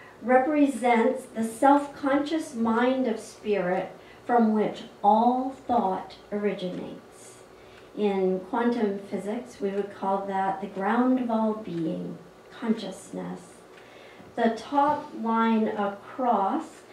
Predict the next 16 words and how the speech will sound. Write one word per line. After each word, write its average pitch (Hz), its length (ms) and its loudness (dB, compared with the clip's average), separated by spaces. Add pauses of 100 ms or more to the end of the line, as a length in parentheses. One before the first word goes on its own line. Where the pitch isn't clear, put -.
(320)
represents 247 960 4
spirit 302 680 0
expressing, 226 1400 0 (420)
I'm 233 200 2
sorry, 208 340 0
the 208 160 2
line 208 400 2
coming 180 400 -2
down 214 680 0 (340)
rec-, 214 340 -4 (140)
represents 208 960 0
spirit 202 600 2
expressing 202 1300 -2
into 262 320 -2
form. 175 640 -2 (1900)
And 233 640 4